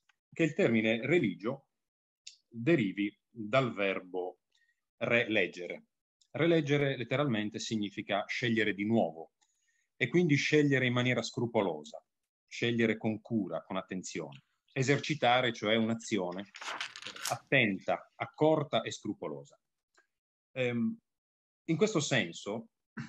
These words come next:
il termine religio designa quello che è, eh, il carattere realmente centrale del sistema culturale romano, ovvero sia, eh, quell'atteggiamento di attenzione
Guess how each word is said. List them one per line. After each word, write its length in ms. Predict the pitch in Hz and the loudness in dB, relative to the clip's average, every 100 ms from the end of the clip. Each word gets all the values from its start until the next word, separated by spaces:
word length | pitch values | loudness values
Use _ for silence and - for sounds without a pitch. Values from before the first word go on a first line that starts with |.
| - _ | -16 _
il 140 | 123 | -2
termine 320 | 185 151 123 | 2 4 4
religio 640 | 117 165 110 101 123 139 _ _ _ - _ _ | 4 2 2 0 -4 -6 _ _ _ -20 _ _
designa 760 | 143 160 143 147 135 120 113 - | 2 4 6 4 4 2 0 -2
quello 260 | 139 131 | 2 2
che 160 | 113 107 | 2 2
è, 260 | 127 113 | 2 0
eh, 260 | 107 95 90 | -2 -12 -14
il 80 | 98 | -8
carattere 480 | - 120 123 98 92 | 0 0 0 -4 -4
realmente 380 | 95 101 120 110 | -4 -4 -4 -6
centrale 560 | - 92 - 113 82 | -8 -6 2 2 2
del 140 | 80 80 | -4 -12
sistema 520 | - - 92 85 78 | -14 -10 -10 -10 -12
culturale 420 | - 80 87 80 | -12 -12 -8 -8
romano, 440 | 76 76 71 73 _ | -10 -18 -20 -20 _
ovvero 260 | 117 143 165 | -6 -4 -4
sia, 360 | - 101 120 117 _ _ _ _ _ _ | -4 -2 -2 -4 _ _ _ _ _ _
eh, 400 | 127 123 113 107 | -4 0 -2 -2
quell'atteggiamento 1300 | - 139 135 135 120 139 139 139 - 123 113 110 113 | 0 0 0 -2 0 0 2 0 -2 0 2 0 -2
di 420 | 107 117 120 113 113 | -10 -4 0 0 0
attenzione 960 | - _ 120 113 - 123 90 95 117 | -10 _ -2 0 0 0 0 -4 -10